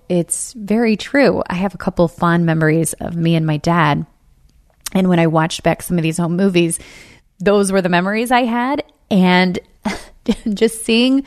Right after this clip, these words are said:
them in more detail, and it was like, "Oh, that wasn't exactly how I remembered it."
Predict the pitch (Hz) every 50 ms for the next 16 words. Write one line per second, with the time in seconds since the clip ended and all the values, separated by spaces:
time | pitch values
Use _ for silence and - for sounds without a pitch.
0 | - - - - - _ - 190 175 185 196 208 196 180 175 175 175 180 175 165
1 | 143 - 160 165 185 - - 247 254 262 277 302 302 - - - - - - 202
2 | 190 208 202 196 - - - 254 320 415 370 - - - - - _ _ _ _
3 | _ _ _ _ _ _ _ _ _ _ _ _ - - 370 392 359 427 466 494
4 | 453 - - - - 277 233 254 240 285 294 466 - 466 453 359 269 277 262 240
5 | 220 208 202 202 196 185 175 180 185 214 254 294 320 359 392 427 415 - -